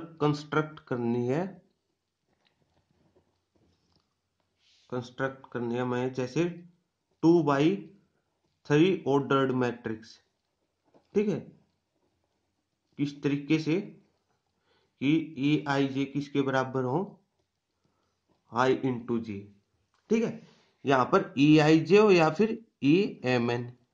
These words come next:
ए की बात है, ठीक है। यहाँ पर आई क्या है, number of rows, और जे क्या होंगे, number of columns, ठीक है। अब हमें कंस्ट्रक्ट करने हैं टू by थ्री ordered matrix। टू by थ्री ordered matrix का मतलब है जैसे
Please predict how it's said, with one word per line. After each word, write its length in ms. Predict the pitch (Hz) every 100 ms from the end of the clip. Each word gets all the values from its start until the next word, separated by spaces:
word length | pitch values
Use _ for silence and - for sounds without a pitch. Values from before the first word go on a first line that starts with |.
| _ _ _ _ _ _ _ _ _ _ -
ए 180 | 139 156
की 160 | 151 131
बात 320 | 120 110 -
है, 120 | 107 - _ _
ठीक 140 | 196 214
है। 120 | 135
यहाँ 160 | 143 135
पर 200 | - 143 -
आई 220 | 147 160
क्या 180 | 160 160
है, 160 | 165 214 - _ _ _ _ _ _
number 320 | 127 147 156 156
of 200 | 143 123
rows, 280 | 143 202 202
और 320 | - 139 127
जे 160 | 131 143
क्या 160 | 147
होंगे, 180 | 139 135
number 300 | 190 160 123 131
of 180 | - -
columns, 480 | 120 110 110 - -
ठीक 120 | 208
है। 100 | 214 - - _ _ _
अब 140 | 151
हमें 420 | 175 147 170 190 185
कंस्ट्रक्ट 540 | 165 160 - 170 -
करने 260 | - 135 135
हैं 160 | 196 196
टू 100 | 175 165 151
by 160 | 151 196
थ्री 180 | 156 160 196
ordered 340 | 147 143 135 127
matrix। 540 | 127 120 - 117 - - _ _ _ _ _ _ _ _
टू 140 | 139 143
by 200 | 139 151 -
थ्री 200 | 135 180 147
ordered 380 | 143 135 127 127
matrix 520 | 123 - 127 131 -
का 120 | 120
मतलब 380 | 120 120 117 110
है 80 | 110
जैसे 280 | 113 117